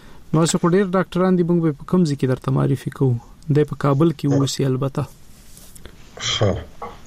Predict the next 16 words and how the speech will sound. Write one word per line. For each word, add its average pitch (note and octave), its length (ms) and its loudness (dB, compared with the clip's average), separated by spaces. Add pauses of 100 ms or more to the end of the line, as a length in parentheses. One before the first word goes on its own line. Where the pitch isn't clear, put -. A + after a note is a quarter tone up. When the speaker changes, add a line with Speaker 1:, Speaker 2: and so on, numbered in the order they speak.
(160)
Speaker 2:
نو C3 60 2
بس C#3 180 4
خو D3+ 200 2
ته، D3 120 0
ته - 140 0
پته B2+ 320 2
ده A#2+ 120 2
که A#2 140 -2
نه D#3+ 140 2
چې C#3+ 100 -4
بنیادي، D3 560 2
آه، B2+ 460 0
لکه B2+ 260 2
دې C3 280 4
په C3 80 2
دې C3+ 140 4